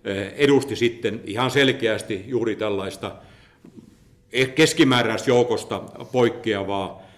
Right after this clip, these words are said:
poikkeavaa tilallista ja, ja talon, talon poikaa. Mutta tämän päivän termeillä siis kysymys oli pientalonpojista, pienviljelijöistä, pienmaanviljelijöistä. Ö,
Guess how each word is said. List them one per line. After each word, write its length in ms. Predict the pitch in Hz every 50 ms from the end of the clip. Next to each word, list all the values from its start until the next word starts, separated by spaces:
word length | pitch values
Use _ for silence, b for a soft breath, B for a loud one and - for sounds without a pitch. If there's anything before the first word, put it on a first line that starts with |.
| B B _
poikkeavaa 600 | 113 117 117 117 - - 107 104 101 90 98 92
tilallista 680 | - - 139 147 147 139 127 117 110 101 - - 110 107
ja, 200 | 104 104 104 101 104 - -
ja 160 | 120 113 101
talon, 440 | - - 123 117 117 107 98 87 92
talon 460 | - - 123 120 117 104 98 85 76 - - - -
poikaa. 680 | 110 104 101 92 85 - - - - - - - _ _ b b b b b b b b b b b b b b b b b
Mutta 640 | 113 110 - - - - 123 117 113 113 123 - - - - -
tämän 300 | - 147 151 170 175 120
päivän 320 | - 151 147 131 135 123 127
termeillä 480 | 135 127 123 120 117 120 117 113 113
siis 240 | - 117 117 - -
kysymys 400 | - 110 - 107 117 135 131 175
oli 240 | 170 151 139 131 120 - - - - -
pientalonpojista, 1300 | 135 131 123 117 104 98 98 - - 110 110 110 110 104 - 117 120 117 117 117 - - - 123 120 B B B B -
pienviljelijöistä, 920 | 131 131 139 151 139 147 160 147 143 127 110 113 107 107 101 - - 117
pienmaanviljelijöistä. 1120 | - 143 147 139 120 123 127 127 123 117 123 123 110 110 107 104 98 95 95 95 - 104 - B B B B B B B B B B B -
Ö, 300 | 104 101 104 101 98 98